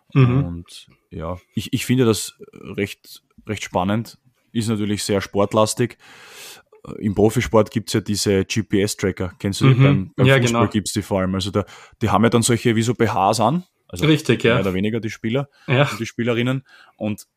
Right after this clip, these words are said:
Speaker 2: da hast du hinten im, im, im, im Nacken wird da
Speaker 1: Mhm.
Speaker 2: so ein Chip reingelegt. Und der, der, der, der misst halt alles. Also der misst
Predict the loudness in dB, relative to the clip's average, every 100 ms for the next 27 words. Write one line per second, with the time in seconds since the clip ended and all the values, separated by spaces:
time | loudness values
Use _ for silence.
0 | _ -6 -6 -8 -6 -6 -4 -4 -2 -4
1 | -6 -6 -6 -6 -6 -10 -8 -4 -2 -4
2 | -4 -6 -6 _ _ _ _ 0 2 2
3 | 0 -4 -4 -4 -4 -4 -2 -2 -4 -6
4 | -10 -20 _ _ _ _ -12 -4 2 4
5 | 4 0 -2 -4 -4 -2 -2 0 -2 -4
6 | -4 -6 -2 0 0 -2 -6 -4 -4 -2
7 | -2 -4 -8